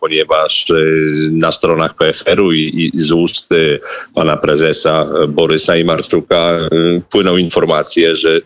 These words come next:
wykorzystano niecałe siedem miliardów złotych z trzynastu miliardów złotych, czyli jest jeszcze,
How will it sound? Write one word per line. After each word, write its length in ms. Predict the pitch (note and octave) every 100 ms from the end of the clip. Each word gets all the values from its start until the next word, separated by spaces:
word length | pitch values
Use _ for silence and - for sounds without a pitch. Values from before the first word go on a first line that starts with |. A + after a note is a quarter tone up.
| -
wykorzystano 880 | F#2+ - F#2+ F2 - F2 E2+ D#2+ - - - - -
niecałe 400 | F2+ - F#2 E2+
siedem 260 | F#2 F2
miliardów 680 | F2 D#2 D#2+ E2 D#2+ D2+ D#2+
złotych 400 | E2 E2+ F2 E2+
z 40 | -
trzynastu 460 | - F#2+ E2+ -
miliardów 460 | D2+ C#2+ C#2 C#2 C#2
złotych, 380 | C2+ C2+ - -
czyli 520 | - D2 D2 D2 C#2 - -
jest 420 | D#2+ G2 G2 -
jeszcze, 560 | D#2 D2 - D#2 D2